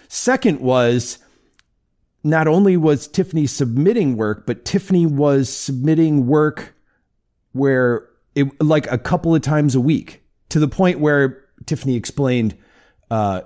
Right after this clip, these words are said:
getting used to rejection letters. So on top of that, you know, uh,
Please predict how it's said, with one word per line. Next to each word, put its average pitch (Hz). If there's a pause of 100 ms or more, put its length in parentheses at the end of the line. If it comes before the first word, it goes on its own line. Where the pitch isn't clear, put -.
(140)
getting 151
used 151
to 135
rejection 131
letters. 92 (320)
So 123 (260)
on 131
top 196
of 139
that, - (240)
you 139
know, 123 (500)
uh, 101